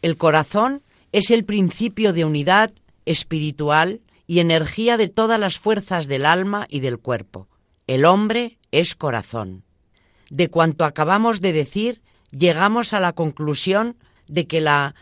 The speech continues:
cardiognosis es un don. Es la capacidad de ver lo que fermenta en lo íntimo de cada persona y al mismo tiempo es carga que no todo el mundo es capaz de soportar.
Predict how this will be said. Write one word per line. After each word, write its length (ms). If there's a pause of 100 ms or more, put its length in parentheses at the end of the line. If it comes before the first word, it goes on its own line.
(160)
cardiognosis 1120
es 240
un 200
don. 340 (460)
Es 360
la 160
capacidad 640
de 120
ver 260 (400)
lo 200
que 140
fermenta 640
en 140
lo 100
íntimo 480
de 100
cada 300
persona 640 (400)
y 140
al 120
mismo 360
tiempo 560 (320)
es 240
carga 640
que 120
no 160
todo 220
el 100
mundo 520 (120)
es 200
capaz 340
de 180
soportar. 720